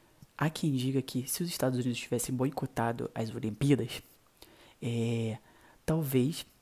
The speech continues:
o nazismo não tivesse expandido ao redor do mundo, porque isso seria um momento pra mostrar a fragilidade do nazismo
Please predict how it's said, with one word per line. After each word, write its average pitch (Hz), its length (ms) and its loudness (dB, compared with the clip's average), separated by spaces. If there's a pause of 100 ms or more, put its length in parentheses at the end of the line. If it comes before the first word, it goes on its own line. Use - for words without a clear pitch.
(340)
o 131 80 0
nazismo 131 420 2
não 135 80 4
tivesse 147 300 -2
expandido 135 360 2
ao 131 60 6
redor 131 220 4
do 156 120 4
mundo, 127 240 0
porque - 300 -4
isso - 120 -2
seria 135 360 2
um 135 60 4
momento 127 360 0
pra 135 120 2
mostrar 131 480 -2
a 139 100 -2
fragilidade 135 640 2
do 131 100 0
nazismo 131 540 2